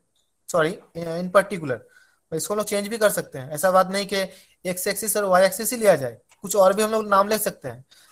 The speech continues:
लेकिन हम लोग जितना करे हैं उसमें क्या करते हैं? x axis और वाई axis,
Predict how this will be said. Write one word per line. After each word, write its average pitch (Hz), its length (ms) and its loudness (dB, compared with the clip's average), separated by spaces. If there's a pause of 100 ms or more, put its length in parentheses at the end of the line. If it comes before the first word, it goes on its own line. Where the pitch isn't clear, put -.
(140)
लेकिन 180 200 -6
हम 190 120 -2
लोग 233 280 0 (380)
जितना 202 220 -2
करे 208 260 0
हैं 208 240 -4 (480)
उसमें 196 240 -14
क्या 208 140 -4
करते 208 260 -8
हैं? 220 360 -10
x 208 180 -8
axis 226 300 -8
और 220 100 0
वाई 185 160 4
axis, 147 320 -6